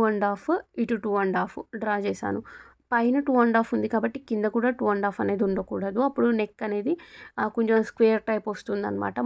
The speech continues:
మనకు రౌండ్ నెక్ నీట్‌గా కావాలి కాబట్టి కింద సైడ్ త్రీ, త్రీ ఇంచెస్ అనేవి మార్కింగ్ చేయాలి. మార్కింగ్ చేసిన తర్వాత ఇలా ఒక రౌండ్ అనేది గీయాలి. And ఇక్కడతో మనకి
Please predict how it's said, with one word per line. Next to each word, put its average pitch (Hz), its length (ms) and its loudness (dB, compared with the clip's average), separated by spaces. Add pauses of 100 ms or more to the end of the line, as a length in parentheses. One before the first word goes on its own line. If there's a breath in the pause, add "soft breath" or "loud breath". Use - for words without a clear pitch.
మనకు 240 260 4
రౌండ్ 214 260 4
నెక్ 233 220 -2
నీట్‌గా 214 280 -4 (100)
కావాలి 196 280 0
కాబట్టి 196 360 -6 (540 soft breath)
కింద 262 220 4 (140)
సైడ్ 214 240 0 (160)
త్రీ, 269 140 0 (100)
త్రీ 240 220 2
ఇంచెస్ 196 320 -4
అనేవి 208 300 0
మార్కింగ్ 202 380 -4
చేయాలి. 202 420 -2 (540 loud breath)
మార్కింగ్ 247 460 2
చేసిన 220 300 2
తర్వాత 196 400 -2 (340)
ఇలా 240 140 4 (160)
ఒక 240 200 -2
రౌండ్ 208 280 2
అనేది 208 300 -2
గీయాలి. 202 380 -4 (580 soft breath)
And 247 200 2 (180)
ఇక్కడతో 254 460 2 (120)
మనకి 262 240 0